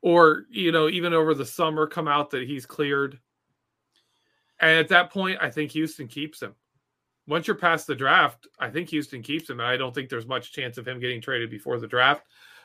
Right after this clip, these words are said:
Uh, so I, I don't see him changing hands at all, and I, I don't think it's likely he even plays.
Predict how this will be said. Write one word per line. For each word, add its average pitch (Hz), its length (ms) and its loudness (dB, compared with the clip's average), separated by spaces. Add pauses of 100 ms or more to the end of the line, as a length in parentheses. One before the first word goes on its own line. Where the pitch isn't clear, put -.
Uh, 123 220 4
so 120 180 -4
I, 131 300 2
I 147 60 0 (180)
don't 139 320 -4
see 139 280 -10
him 123 200 -8
changing 120 440 -10
hands 117 320 -8
at - 60 -14 (100)
all, 123 380 -2 (380)
and 120 120 -2
I, 117 220 0 (280)
I 120 100 -4
don't 120 160 -8
think 123 120 -6
it's 107 120 -10
likely 113 280 -6
he 117 60 -8
even 104 220 -6
plays. 104 400 -6